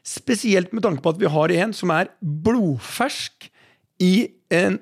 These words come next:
gigantisk jobb, og så har vi en annen som jobber akkurat med disse tingene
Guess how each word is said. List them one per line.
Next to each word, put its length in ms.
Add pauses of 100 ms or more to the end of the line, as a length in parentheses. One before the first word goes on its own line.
gigantisk 800
jobb, 320 (760)
og 140
så 240
har 220
vi 80 (100)
en 160
annen 220 (100)
som 460
jobber 420 (140)
akkurat 580
med 140
disse 180
tingene 380